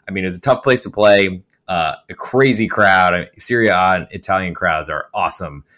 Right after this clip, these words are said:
Um, they're certainly not as talented. They don't have as much money as the bigger leagues like the Premier League, but, um, they came with it from ju-, from the jump or from the kickoff. And Liverpool honestly looked like they were gonna,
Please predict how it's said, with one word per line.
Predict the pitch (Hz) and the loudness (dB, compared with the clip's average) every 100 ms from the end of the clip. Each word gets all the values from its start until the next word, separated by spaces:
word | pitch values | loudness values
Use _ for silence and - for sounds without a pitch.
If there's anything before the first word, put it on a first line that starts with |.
| _ _ | _ _
Um, | 101 90 85 78 | -4 -4 -4 -6
they're | 95 | -6
certainly | 127 127 113 | -2 -2 2
not | 107 | 0
as | 98 | 0
talented. | - 95 95 92 | -2 -2 -2 -6
They | 90 | -4
don't | 92 | -4
have | 90 | -6
as | 85 | -8
much | 87 | -8
money | 92 107 107 | -4 -4 -2
as | 92 | -4
the | 87 | -6
bigger | 80 87 90 | -6 -4 -4
leagues | 85 87 82 80 85 | -4 -2 -4 -6 -8
like | 80 80 | -8 -8
the | |
Premier | 78 90 87 85 | -10 -10 -8 -6
League, | 80 73 _ | -8 -10 _
but, | 90 82 - _ _ _ | -2 -2 -4 _ _ _
um, | 92 82 80 - | -2 0 -2 -2
they | 110 | 0
came | 113 113 107 104 98 92 85 | 0 0 2 2 0 -4 -2
with | 107 90 | -2 -2
it | 78 - | -6 -6
from | 104 90 73 73 | -6 -6 -10 -12
ju-, | 98 87 - | -10 -10 -8
from | 113 107 | -6 -4
the | 92 | -4
jump | 78 92 90 87 | -6 -6 -6 -6
or | 76 | -12
from | - 101 | -8 -8
the | 85 | -6
kickoff. | - 95 92 82 78 - _ _ | -8 -8 -2 -2 -2 -6 _ _
And | 95 104 | -4 -2
Liverpool | 120 110 127 113 | 0 0 2 2
honestly | 104 110 - | 2 2 0
looked | 98 101 - | -2 -2 0
like | 95 85 | -2 -2
they | 95 95 | -2 0
were | 92 | -2
gonna, | 87 87 85 | -4 -4 -6